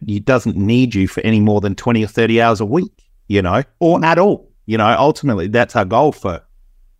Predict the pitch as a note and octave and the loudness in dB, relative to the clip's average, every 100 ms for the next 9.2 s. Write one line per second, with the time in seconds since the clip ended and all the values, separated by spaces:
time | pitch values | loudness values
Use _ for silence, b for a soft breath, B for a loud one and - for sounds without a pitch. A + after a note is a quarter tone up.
0 | G#2+ G#2+ A2 D3 - D#2+ - - _ _ | -6 0 2 0 -4 -8 -10 -20 _ _
1 | _ _ _ - A#2 - G#2+ B2 B2 G#2+ | _ _ _ -4 -4 -2 0 2 4 2
2 | F#2+ A#2 G#2+ A2+ - A2+ G2+ - F#2+ - | 0 0 0 -4 -2 -2 -2 -4 -8 -2
3 | A#2 G2 F#2 E2+ B2+ C3+ D#2+ - - - | -2 -2 -6 -4 0 -2 -2 -12 -18 -20
4 | _ _ _ _ A#2+ C3+ B2 A2 A#2+ - | _ _ _ _ -2 0 -2 -2 -4 -2
5 | C3+ F3 E2+ C2+ - - _ _ - A2+ | 2 2 2 -4 -12 -20 _ _ -8 -2
6 | A#2 C3 B2+ - A#2+ - G#2 A2 A2+ G2+ | 2 2 2 -2 -4 -4 -2 0 2 0
7 | F#2+ - - G2+ G2+ - F#2 E2+ - _ | -4 -4 -2 0 0 -2 -4 -6 -8 _
8 | _ _ _ - A2+ A#2 G#2+ G2+ F#2+ F#2+ | _ _ _ -10 -2 2 2 2 2 2
9 | F2+ | 0